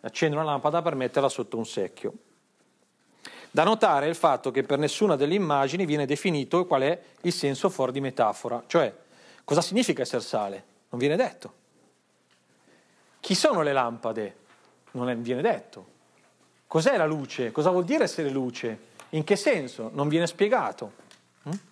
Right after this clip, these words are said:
Tutto questo non viene, eh, spiegato in modo concreto e preciso. Perché? Perché le parabole vogliono attivare il processo di interpretazione.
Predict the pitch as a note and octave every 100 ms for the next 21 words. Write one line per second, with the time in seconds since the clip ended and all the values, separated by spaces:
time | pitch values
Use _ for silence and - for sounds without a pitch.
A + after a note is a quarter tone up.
0 | - - - - - G#3 C#4+ G3 G3 C#4+
1 | F#3+ D3+ D#3 F#3 D3 C3+ - B2 B2+ -
2 | - - - D3+ E3 E3 D#3 C#3+ D3+ D3+
3 | D3+ C#3+ C#3+ D3 D3 C#3+ C3+ C3 C3 B2+
4 | C3 A2+ B2 F3+ F3+ F3+ A#2+ - - -
5 | - C#3+ G#3 G#3 G#3 A#3 E3 A#3 G#3 C#3
6 | D3+ G#3+ - E3 - B3+ A#3+ B2 G#2+ D3+
7 | B3 B3 - _ - _ C3 B2+ A3+ D#3
8 | C3 G3+ A3 E3+ C3 C#3+ C3+ A2+ G2+ G#2
9 | G#2